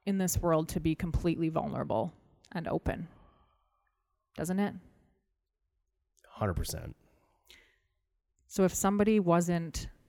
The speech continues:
Speaker 1: completely vulnerable with me and those people in those rooms in A A was, weren't vulnerable and shared their story and their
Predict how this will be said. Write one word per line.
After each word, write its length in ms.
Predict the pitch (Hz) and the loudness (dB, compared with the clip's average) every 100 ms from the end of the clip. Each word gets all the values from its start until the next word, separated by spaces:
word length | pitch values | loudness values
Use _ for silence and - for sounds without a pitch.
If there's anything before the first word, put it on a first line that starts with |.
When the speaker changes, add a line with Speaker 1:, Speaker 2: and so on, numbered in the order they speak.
| _ - | _ -10
Speaker 1:
completely 540 | 170 - 180 170 180 | -6 -2 0 0 0
vulnerable 500 | 160 165 170 170 170 | 0 0 0 0 0
with 180 | 160 - | 0 -2
me 340 | 160 175 185 | -2 0 0
and 140 | 185 156 | -2 -4
those 140 | 160 | -4
people 340 | - 180 175 170 | -2 -2 0 -2
in 100 | 165 | -2
those 260 | 156 156 | -4 -4
rooms 280 | 165 156 165 | -6 -4 -2
in 100 | 165 | -2
A 320 | 160 156 151 160 | -2 0 0 0
A 20 | |
was, 220 | 156 156 - | -2 -4 -6
weren't 240 | 165 160 | -6 -6
vulnerable 480 | 156 156 165 165 170 | -4 -2 -2 -2 -2
and 140 | 160 | -4
shared 260 | - 165 160 | -6 -6 0
their 140 | 165 | 0
story 460 | 165 - 170 180 180 | 0 0 2 4 2
and 140 | 165 | 0
their 260 | 160 165 | 0 0